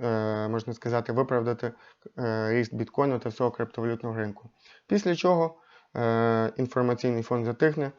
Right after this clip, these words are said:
відповідно, з цих діапазонів можна обвалюватись до вісімнадцять-двадцять тисяч доларів, тому що ось тут великий ігрок накопичував, ось тут в нас, відповідно, буде фіксація, і вже відбувається фіксація, після чого можна рухатись вниз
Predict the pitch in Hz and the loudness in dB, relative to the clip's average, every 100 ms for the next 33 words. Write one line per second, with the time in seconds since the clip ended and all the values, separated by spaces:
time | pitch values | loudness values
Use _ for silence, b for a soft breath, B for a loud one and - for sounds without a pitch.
0 | _ - 120 127 123 120 - 117 117 123 | _ -10 -2 2 2 0 -2 -2 -2 -2
1 | 117 139 131 127 b b _ 123 117 110 | 0 0 0 -6 b b _ 0 0 -2
2 | 110 123 123 113 117 113 123 117 113 123 | 2 2 2 0 -6 0 2 2 -2 -4
3 | 113 113 113 113 107 - 117 - 113 143 | -4 -6 -4 -4 -4 -8 -8 -6 2 4
4 | 147 135 123 117 117 123 B B B - | 4 0 -2 -6 -6 -10 B B B -8
5 | 113 - 131 113 120 117 117 117 110 117 | -8 0 2 2 0 0 -2 0 -2 -2
6 | 123 143 160 151 151 143 143 b b _ | -4 -2 -2 2 2 2 -2 b b _
7 | 123 - 127 113 117 107 - - - _ | -8 0 -2 0 -4 -4 -8 -20 -20 _
8 | 113 - 120 117 113 113 113 - b b | -12 -2 0 0 -2 -2 -2 -4 b b
9 | b - 123 151 151 - 143 139 _ _ | b -6 0 2 2 2 -4 -4 _ _
10 | 160 127 135 127 117 123 117 - - - | -4 0 2 2 2 2 2 -4 -12 -6
11 | 120 117 131 139 131 139 - 143 127 123 | -4 -4 -4 -6 -4 -4 0 0 2 0
12 | 117 110 B B B 127 123 120 120 123 | -2 -8 B B B -2 0 -2 -2 2
13 | 151 156 | 2 2